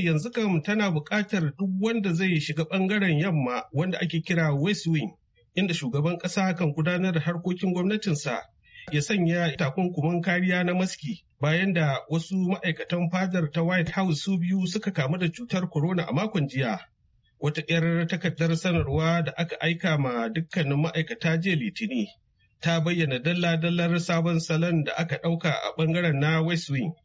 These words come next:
inda ake gudanar da harkokin gwamnatin shugaba Donald Trump kulle yaumin. Bisa ga sabon tsarin, an amince ma ma'aikatan fadar ta White House cire maskin idan suka zauna kan kujerunsu na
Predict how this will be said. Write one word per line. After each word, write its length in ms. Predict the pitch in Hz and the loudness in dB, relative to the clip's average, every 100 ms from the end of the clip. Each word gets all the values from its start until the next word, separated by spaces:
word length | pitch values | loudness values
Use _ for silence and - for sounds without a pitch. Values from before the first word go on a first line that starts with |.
| _ _ - - | _ _ -10 -2
inda 220 | 151 156 | 0 2
ake 200 | 165 160 143 | 0 -2 0
gudanar 440 | 147 160 160 180 | 2 2 2 2
da 220 | 151 127 - | 0 0 0
harkokin 520 | 165 160 170 170 165 | -2 0 0 2 2
gwamnatin 400 | 170 180 185 147 | 2 0 0 -2
shugaba 560 | - 240 147 160 165 | -2 -4 0 2 2
Donald 340 | 160 170 147 113 | 2 2 0 0
Trump 300 | - 165 143 | 0 0 0
kulle 220 | 185 170 | 0 2
yaumin. 320 | 143 135 113 - _ _ - - - | 2 2 -2 -4 _ _ -20 -20 -4
Bisa 200 | 285 302 | 0 2
ga 100 | 190 | 2
sabon 340 | 170 190 190 190 | 2 2 2 2
tsarin, 380 | 190 185 135 131 - | 2 2 0 -2 -2
an 140 | 202 196 | 0 0
amince 400 | 240 214 165 208 | 0 0 2 0
ma 100 | 180 | 2
ma'aikatan 800 | 165 196 170 147 196 190 190 185 | 0 0 -2 0 0 2 2 0
fadar 340 | 202 202 175 147 | 0 0 0 0
ta 80 | 165 | 0
White 240 | 185 170 | 0 0
House 460 | 180 175 165 - - | 0 0 -2 -4 -6
cire 200 | 220 180 | -2 2
maskin 420 | 156 202 - 175 165 | 2 0 0 -2 -2
idan 240 | 156 185 | -2 -2
suka 240 | 180 - 147 | -2 -2 0
zauna 320 | 180 175 143 | 2 0 0
kan 220 | 147 180 | 0 -2
kujerunsu 560 | 170 165 135 147 214 | 0 -2 0 0 0
na 80 | - | -2